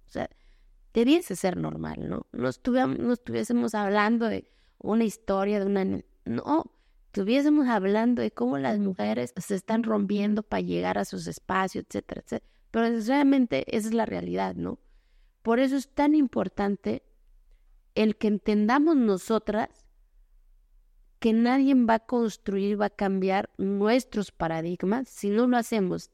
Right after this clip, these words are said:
en cualquier estrato social, ¿eh? O sea, y sucede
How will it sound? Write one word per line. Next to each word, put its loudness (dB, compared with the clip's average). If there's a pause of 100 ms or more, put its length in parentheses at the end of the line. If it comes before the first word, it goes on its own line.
en -2
cualquier 0
estrato -4
social, -4
¿eh? -8
O -6
sea, -2 (340)
y 0
sucede 0